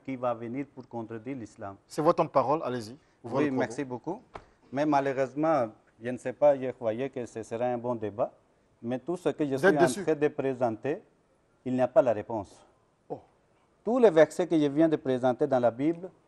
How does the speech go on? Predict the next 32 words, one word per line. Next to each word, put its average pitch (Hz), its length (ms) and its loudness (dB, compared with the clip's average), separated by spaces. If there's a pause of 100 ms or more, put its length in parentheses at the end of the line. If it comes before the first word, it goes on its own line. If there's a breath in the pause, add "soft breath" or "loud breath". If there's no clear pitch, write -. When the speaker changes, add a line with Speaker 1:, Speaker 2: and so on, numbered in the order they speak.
(120)
Speaker 1:
je 143 80 2
croyais 135 400 0
qu'il 139 120 -4
y 127 80 -4
aurait 135 180 0
la 127 120 4
réponse - 440 0
ou 143 180 -4
il 127 80 -6
y 120 320 -6
aurait 127 200 -2
un 135 180 -2
bon 135 220 -2
enseignement. 117 520 -6 (260)
Peut-être 135 380 2
je 131 60 -2
vais 139 160 -2
comprendre 123 420 -4
quelque 104 240 -8
chose. 98 240 -12 (480)
Mais 143 240 2
sans 165 260 2
bruit, 156 400 -2
je 127 60 -14
n'ai 135 160 0
rien 131 260 0
vu 113 200 -6
ici. 95 220 -12 (2500)
La 139 80 0
première 185 380 0
des 160 120 2
choses, 185 440 -4